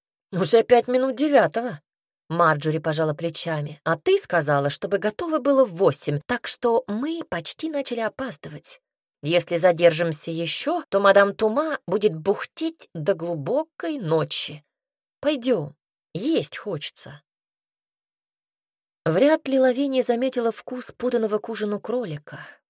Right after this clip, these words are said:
Во всяком случае, жевала она совершенно отсутствующим видом,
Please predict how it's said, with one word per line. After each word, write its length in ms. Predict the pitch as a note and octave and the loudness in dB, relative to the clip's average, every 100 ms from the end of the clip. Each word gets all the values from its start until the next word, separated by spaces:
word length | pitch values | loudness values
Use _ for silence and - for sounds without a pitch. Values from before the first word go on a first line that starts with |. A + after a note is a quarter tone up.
| _ _ | _ _
Во 80 | D#3+ | 2
всяком 380 | D#3 A#3 - B3+ | 2 -2 -4 -4
случае, 420 | - A3 - G#3+ | -4 -6 -4 -4
жевала 480 | F#3 G3+ B3 C#4+ A#3+ G#3 | -4 -6 -4 -6 -6 -6
она 280 | G#3 A#3+ | -6 -6
совершенно 840 | A#3+ G3+ G3 G3+ - A#3+ A3+ G3+ - | -6 -6 -6 -6 -6 -6 -4 -6 -4
отсутствующим 1120 | F#3+ - - A3+ - - F3 F#3 D#3 - F3 | -6 -8 -10 -10 -10 -14 -12 -8 -8 -8 -12
видом, 440 | E3 C4 G#3+ G3+ | -12 -10 -6 -6